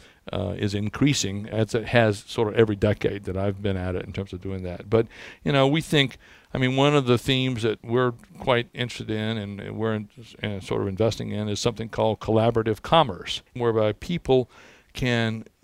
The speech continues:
collaboratively, realistically, um, share, uh, things, like share, uh, autos.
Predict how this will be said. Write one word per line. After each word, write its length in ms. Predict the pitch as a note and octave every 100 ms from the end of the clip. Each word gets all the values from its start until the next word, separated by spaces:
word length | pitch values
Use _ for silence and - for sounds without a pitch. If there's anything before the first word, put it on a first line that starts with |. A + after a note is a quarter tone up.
| -
collaboratively, 800 | - B2 C#3+ C#3+ A#2+ G#2+ G#2+ A2
realistically, 960 | A2+ C3+ A#2+ B2 - A#2 - A2+ G#2 G#2 - - _ -
um, 460 | G#2+ G#2 G2+ G2+
share, 800 | G2 - - C#3 C3+ G2 F#2 G2+ -
uh, 160 | G2+ F#2+
things, 400 | - F#2 F#2 -
like 180 | G2
share, 500 | - - C3+ B2+ A#2+ - - _
uh, 140 | G#2 G2+
autos. 680 | A#2+ B2+ G2+ F2 - - -